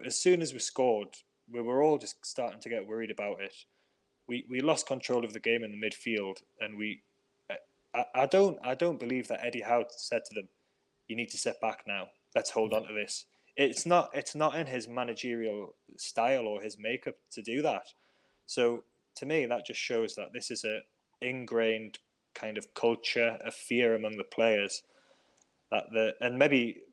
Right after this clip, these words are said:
I know we've talked a little bit privately about this as well, but maybe it's the,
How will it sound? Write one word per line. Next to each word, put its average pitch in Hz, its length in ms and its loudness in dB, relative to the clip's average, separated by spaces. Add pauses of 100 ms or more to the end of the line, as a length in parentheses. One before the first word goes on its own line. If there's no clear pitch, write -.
I 120 60 -6
know 123 140 -2
we've 117 160 -4
talked 117 260 0
a 117 60 -2
little 110 260 -2
bit 104 220 -4 (380)
privately 113 340 -2
about 110 280 -2
this - 160 -10
as 104 140 -14
well, 110 220 0
but - 140 -8
maybe 123 260 0
it's - 220 -4
the, 107 280 -2